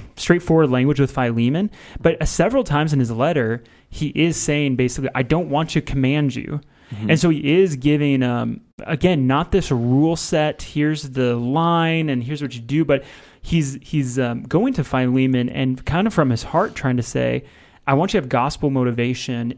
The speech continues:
Speaker 1: in how you approach this situation.
Speaker 2: Yeah.
Speaker 1: I don't want to command you.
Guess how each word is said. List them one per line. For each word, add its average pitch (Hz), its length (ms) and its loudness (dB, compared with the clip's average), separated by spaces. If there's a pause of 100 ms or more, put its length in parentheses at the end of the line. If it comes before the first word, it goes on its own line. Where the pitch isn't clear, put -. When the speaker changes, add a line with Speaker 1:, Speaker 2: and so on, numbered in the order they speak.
Speaker 1:
in 127 200 -4
how 127 360 -2
you 123 220 -2
approach - 420 -6
this 123 120 -6
situation. - 720 -8 (220)
Speaker 2:
Yeah. 113 220 0
Speaker 1:
I 104 40 -4
don't 151 120 4
want 170 140 2
to 151 40 0
command 143 560 0
you. 113 300 -6